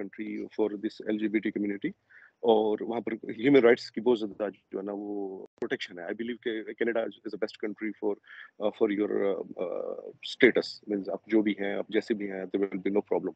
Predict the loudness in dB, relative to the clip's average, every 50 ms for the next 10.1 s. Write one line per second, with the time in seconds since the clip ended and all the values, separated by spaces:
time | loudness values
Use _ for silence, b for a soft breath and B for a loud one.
0 | _ b b b b b b b 4 4 6 4 2 0 0 0 0 0 0 -4
1 | _ _ _ -8 -6 -6 -4 -4 -6 -6 -6 -6 -6 -4 -4 -4 -4 -8 -12 -18
2 | -10 -6 -4 -4 -4 -6 -10 -10 -8 -8 -6 -4 -2 -2 -2 -2 -2 -4 -8 -10
3 | -10 b b b b _ -8 -6 -4 -2 -4 -4 -4 -6 -6 -6 -6 -6 -8 -8
4 | -10 -10 -8 -8 -8 -8 -8 -10 -10 -12 _ _ _ -2 0 2 2 2 2 2
5 | 0 -2 -2 -4 -4 -2 -2 -2 -2 0 -2 -2 -2 -2 -2 -4 -4 -4 -4 0
6 | 0 2 2 4 6 6 6 8 6 4 2 0 -2 -4 -8 _ -12 -14 -8 -6
7 | -6 -6 -6 -10 _ -18 -12 -8 -8 -8 -8 -10 b b b b b b 4 4
8 | 6 6 4 2 2 0 -4 -4 -6 -8 -8 -6 -6 -4 -4 -4 -4 -4 -6 -8
9 | -8 -6 -6 -8 -8 -8 -8 -10 -10 -10 -6 -4 -4 -2 0 0 -2 -2 0 2
10 | 2 2